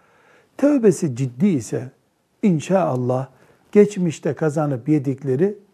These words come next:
bundan sorulmayacak. Elinde birikimi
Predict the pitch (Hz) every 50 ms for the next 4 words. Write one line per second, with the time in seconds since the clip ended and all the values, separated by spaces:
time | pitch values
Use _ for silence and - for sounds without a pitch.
0 | _ - 170 143 123 127 - 160 139 - - 127 113 110 101 101 - - - -
1 | - - - _ _ - _ _ _ _ _ _ _ _ _ _ _ _ _ _
2 | _ _ _ _ _ _ _ - - _ _ - - - - - - _ _ _
3 | _ - 202 233 254 247 226 214 214 208 185 175 180 - - _ _ _ _ -
4 | - 135 117 113 170 196 190 196 165 - - 185 170 170 180 170 151 143 151